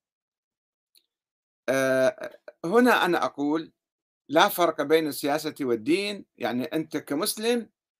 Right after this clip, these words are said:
يجب أن تكون سياسيا، أن تتابع الأمور العامة،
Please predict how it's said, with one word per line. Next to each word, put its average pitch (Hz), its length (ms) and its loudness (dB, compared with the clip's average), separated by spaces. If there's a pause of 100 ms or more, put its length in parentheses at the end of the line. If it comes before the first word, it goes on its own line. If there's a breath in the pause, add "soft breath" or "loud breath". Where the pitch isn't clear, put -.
(520)
يجب 170 340 -2
أن 180 120 -4
تكون 196 380 -6
سياسيا، 147 720 0 (180)
أن 127 120 -4
تتابع 175 560 -2
الأمور 123 400 -4
العامة، 104 560 -2